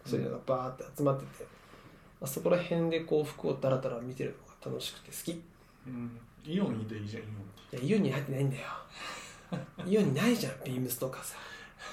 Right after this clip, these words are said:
Speaker 1: イオン頑張ってあれじゃん。ほら。
Speaker 2: え、ショッピングモールでいいじゃん、じゃあ。
Speaker 1: ショッピングモールでいいんだよ。
Speaker 2: うん。
Speaker 1: けど、ショッピングモールでも住むのかもしれないけど、その渋谷っていう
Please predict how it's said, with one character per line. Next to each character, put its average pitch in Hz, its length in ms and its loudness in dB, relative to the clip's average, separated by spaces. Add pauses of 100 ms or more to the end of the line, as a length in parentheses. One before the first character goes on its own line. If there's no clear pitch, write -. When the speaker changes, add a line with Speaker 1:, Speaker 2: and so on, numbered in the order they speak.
(680)
Speaker 1:
イ 240 160 8
オ 190 60 10
ン 135 160 4
頑 170 200 4
張 233 80 6
っ 233 120 2
て - 180 2
あ 139 120 2
れ 135 120 4
じ 139 100 2
ゃ 147 60 6
ん。 - 80 0 (800)
ほ - 80 -8
ら。 - 60 -8 (320)
Speaker 2:
え、 180 140 -2
シ - 100 0
ョ 127 60 2
ッ - 100 2
ピ 233 140 6
ン 247 80 10
グ 247 80 10
モ 226 160 12
ー - 60 4
ル - 60 -2
で 131 80 -2
い 123 40 -2
い 117 40 -6
じ 110 80 -6
ゃ 104 40 -8
ん、 - 40 -10
じ - 100 -12
ゃ - 20 -18
あ。 - 60 -20 (180)
Speaker 1:
シ - 120 -2
ョ 156 40 6
ッ 190 40 0 (220)
ピ 330 100 0
ン 359 200 2
グ 370 100 10
モ 359 240 10
ー 294 40 10
ル 226 80 8
で 180 100 6
い 165 40 2
い 170 120 4
ん 131 100 4
だ 117 80 2
よ。 214 160 2 (260)
Speaker 2:
う 127 120 -6
ん。 - 20 -6
Speaker 1:
け 196 80 6
ど、 - 260 6 (760)
シ - 120 -2
ョ 220 40 6
ッ 220 60 2 (120)
ピ 269 80 2
ン 285 200 8
グ 285 60 8
モ 285 240 10
ー - 40 6
ル 190 40 6
で 180 60 6
も 185 180 4
住 262 280 0
む 240 80 8
の 214 140 6
か 240 180 0
も 226 100 4
し 214 220 -2
れ 214 120 2
な 220 80 2
い 208 100 0
け 196 120 -4
ど、 233 340 2 (200)
そ - 160 -6
の 131 80 2
渋 202 320 0
谷 277 120 8
っ 262 40 2
て 262 260 -2
い 240 140 6
う 240 100 -2